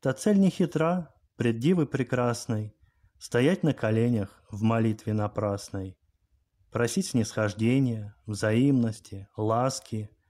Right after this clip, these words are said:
в томительных муках багровой раскраски, о страсти молить и о детях, женитьбе, молить обо всём, что печально и мило. Ответила б «да», о,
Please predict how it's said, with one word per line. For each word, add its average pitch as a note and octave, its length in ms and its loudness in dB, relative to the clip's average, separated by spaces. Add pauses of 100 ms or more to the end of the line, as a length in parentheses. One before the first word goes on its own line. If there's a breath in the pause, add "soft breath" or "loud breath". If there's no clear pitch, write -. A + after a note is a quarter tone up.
(380)
в - 80 -20
томительных B2 600 2
муках C3 420 0
багровой A#2 540 0
раскраски, A2 920 -4 (800)
о A2+ 100 -8
страсти B2 600 0
молить G2+ 520 -4 (100)
и A#2+ 100 0
о B2+ 120 4
детях, A#2+ 680 -2
женитьбе, A2+ 840 2 (680)
молить C#3 340 2
обо D3 200 0
всём, C#3 480 -2 (520)
что A#2 140 -4
печально B2 680 2
и G2+ 60 2
мило. A2 580 2 (800)
Ответила D3 580 2
б B2+ 100 -4
«да», B2+ 460 0 (240)
о, E3 440 0